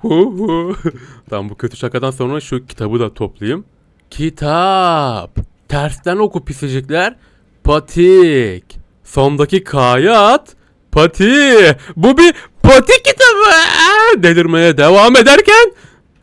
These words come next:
Kara kedi. Kara, kara kedi gerçek mi lan o oğlum?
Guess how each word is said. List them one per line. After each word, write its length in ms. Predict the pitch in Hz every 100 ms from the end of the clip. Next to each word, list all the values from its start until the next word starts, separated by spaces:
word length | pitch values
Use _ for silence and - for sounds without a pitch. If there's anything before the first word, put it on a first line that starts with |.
| _ _
Kara 280 | - 147 180
kedi. 640 | - 180 160 170 160 135 - _ _ _ _ _ _ _ _ _ _ _ _
Kara, 280 | 147 185 151
kara 200 | 147 170
kedi 360 | 202 247 196 - _
gerçek 400 | 139 139 233 262
mi 100 | 294
lan 160 | 302
o 60 | 302
oğlum? 320 | 285 277 359